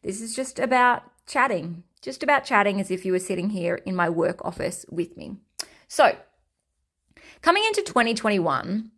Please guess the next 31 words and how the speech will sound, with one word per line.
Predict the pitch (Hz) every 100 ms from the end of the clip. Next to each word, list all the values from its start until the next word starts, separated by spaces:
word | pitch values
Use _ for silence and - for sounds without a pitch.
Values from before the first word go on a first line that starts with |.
| _ _ - - -
my | 254
word | 294 233 233
for | 226 247
the |
year | 196 185
was | 180 165 165 160 160 - -
expansiveness. | 202 - - - - - - - - - -
Now, | 214 214 214
I'm | - 233 226
not, | 220 208 233 - - - _ -
like, | 226 240
a, | 214 185 - _
a | 196 185
big | - 202 208
supporter | 208 - 202 - 160 156 180
for | 240 196
choosing | - 190 180 165
a | 165
word | 151 156 151 156
of | 170
the | -
year | 156 156 165 196
or | 160
choosing | - 165 160 160
a |
theme | - 156 160 156 165 190
of | 180 165
the | 165
year. | 151 160
It's | 185 185
not | 185 175 -